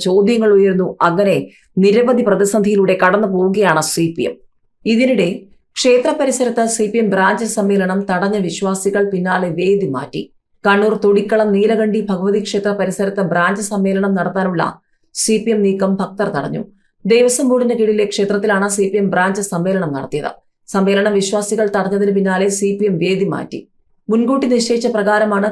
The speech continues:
ക്ഷേത്ര കെട്ടിടത്തിലെ വേദിയിൽ സി പി എം ബ്രാഞ്ച് സമ്മേളനം നടത്തിയത്. തുടർന്ന് എതിർപ്പുമായി എത്തിയ വിശ്വാസികൾ ബ്രാഞ്ച്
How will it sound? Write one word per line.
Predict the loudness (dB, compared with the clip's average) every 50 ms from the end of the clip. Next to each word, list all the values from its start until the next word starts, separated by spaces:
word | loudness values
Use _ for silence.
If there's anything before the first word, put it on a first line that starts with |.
| -4
ക്ഷേത്ര | -2 -2 -2 0 0 -2 -2 -2
കെട്ടിടത്തിലെ | -4 -2 -2 -2 -2 0 0 0 0 0 0
വേദിയിൽ | 0 0 0 0 0 -2 -2 -4
സി | -4 -2
പി | 0 0 0
എം | 0 0
ബ്രാഞ്ച് | 0 0 -2 -2 -4 -6 -4
സമ്മേളനം | -4 -2 -2 -2 -2 -4 -4 -4 -6
നടത്തിയത്. | -6 -8 -8 -8 -8 -8 -8 -12 -14 _ _ _ _ _ _ _ _
തുടർന്ന് | -2 0 0 2 2 0 -2 0 0 0
എതിർപ്പുമായി | 0 0 0 -2 -2 -2 0 0 0 0 0
എത്തിയ | 0 0 0 0 -2
വിശ്വാസികൾ | -2 -4 -4 -4 -2 0 0 0 2 0 0
ബ്രാഞ്ച് | 0 -2 0 0 0 -2